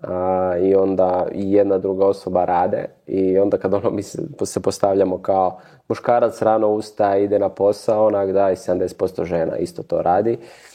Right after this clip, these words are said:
i onda moramo dobro razgovarati o podjeli kućanskih poslova i svega ostaloga što se događa, jer više nije tako da samo to muškarac je odradio i bio negdje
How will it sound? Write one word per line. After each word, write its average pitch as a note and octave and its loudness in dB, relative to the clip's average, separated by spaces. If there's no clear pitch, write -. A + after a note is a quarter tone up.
i G2 -2
onda G2 4
moramo F#2 2
dobro F#2+ 0
razgovarati F#2 0
o F2+ -2
podjeli G2 -2
kućanskih A#2 -2
poslova G#2 2
i F#2+ 0
svega G2 0
ostaloga F#2+ 0
što F2+ -8
se - -6
događa, G#2 2
jer F#2+ 2
više F#2+ -2
nije G2 2
tako G2 -2
da G2 -10
samo - -2
to - -2
muškarac - -6
je - -4
odradio G2 2
i G2 0
bio G2 2
negdje F#2+ 0